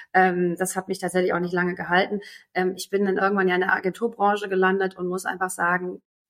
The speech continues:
also das liegt sicherlich auch einfach an der Branche, dass das einfach sehr viel mehr Freiheit bedeutet, die ich inzwischen sehr schätze. Ähm, gerade auch als Mutter, muss ich ganz klar sagen,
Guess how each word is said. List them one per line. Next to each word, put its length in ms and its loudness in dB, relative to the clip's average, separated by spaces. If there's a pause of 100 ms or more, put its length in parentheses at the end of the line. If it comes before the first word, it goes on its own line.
(160)
also 200 -12
das 160 -8
liegt 180 -6
sicherlich 480 -2
auch 80 -12
einfach 300 0
an 100 -8
der 80 -4
Branche, 320 0
dass 220 -4
das 320 -12
einfach 420 -12
sehr 240 -4
viel 180 -10
mehr 160 -4
Freiheit 420 0
bedeutet, 440 -2 (560)
die 80 0
ich 160 -4
inzwischen 520 -2
sehr 340 0
schätze. 540 -6 (100)
Ähm, 480 -4 (640)
gerade 400 6
auch 340 -2 (380)
als 320 -4
Mutter, 380 4
muss 180 0
ich 140 -8
ganz 240 -2
klar 120 -2
sagen, 380 0